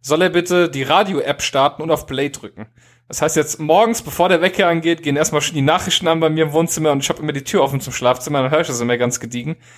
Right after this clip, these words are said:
und hör dann morgens erstmal schön die Nachrichten und alles. Das ist sau cool. Du kannst halt alles automatisieren mit der App.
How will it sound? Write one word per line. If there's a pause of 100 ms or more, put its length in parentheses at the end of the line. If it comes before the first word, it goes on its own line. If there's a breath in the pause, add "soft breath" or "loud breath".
(400 loud breath)
und
hör
dann
morgens
erstmal
schön
die
Nachrichten
und
alles.
Das
ist
sau
cool.
Du
kannst
halt
alles
automatisieren
mit
der
App.